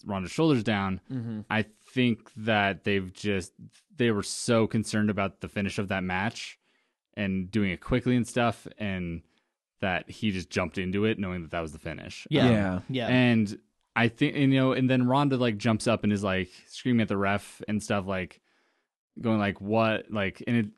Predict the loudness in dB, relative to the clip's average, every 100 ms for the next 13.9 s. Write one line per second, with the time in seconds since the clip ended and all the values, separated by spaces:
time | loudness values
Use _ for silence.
0 | _ _ _ -10 -8 -4 2 2 2 2
1 | 2 2 2 2 0 0 -2 -2 -2 -4
2 | -4 -2 -2 -2 -2 -2 0 0 0 0
3 | 0 0 -2 0 -2 0 0 2 2 0
4 | 0 -2 0 -2 0 0 0 -2 -4 -4
5 | -4 -4 -6 -6 -8 -6 -4 -6 _ 2
6 | 4 6 6 4 2 -2 -6 -2 0 2
7 | 4 2 2 0 0 -2 -4 -10 -8 -4
8 | 2 4 4 0 0 2 0 -2 -6 -2
9 | 0 0 -2 -4 -2 0 -2 -2 -6 -4
10 | -6 -6 -6 -8 -2 -2 0 -2 -2 -2
11 | -6 -6 -8 -10 -6 -2 0 0 -2 -4
12 | -4 -6 -6 -8 -8 -8 0 2 4 4
13 | 6 4 0 -4 2 6 6 6